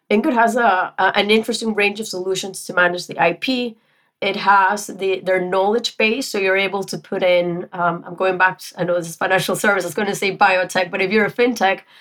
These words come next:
and your I P is, um, I'll stick to the context of A I, you happen to have an A I bot that is an expert in wealth management, and that's your I P, you could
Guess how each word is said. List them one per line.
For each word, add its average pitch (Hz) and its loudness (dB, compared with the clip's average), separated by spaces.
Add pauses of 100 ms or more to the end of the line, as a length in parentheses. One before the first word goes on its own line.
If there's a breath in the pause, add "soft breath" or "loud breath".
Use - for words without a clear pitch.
(220 loud breath)
and 196 -2
your 202 4
I 208 4
P 202 -6
is, 190 -2 (320 soft breath)
um, 185 4
I'll 185 -2
stick - -2
to 214 -4
the 190 0
context 180 -4
of 180 -4
A 175 2
I, 185 4
you 202 -4
happen 202 2
to 208 -12
have 190 2
an 180 -2
A 190 -2
I 180 2
bot 196 2
that 180 -2
is 175 -6
an - -10
expert 180 -2
in 175 0
wealth 180 -2
management, 196 -2
and 202 -4
that's 185 2
your 190 0
I 196 2
P, 202 -6 (560 loud breath)
you 214 2
could 226 2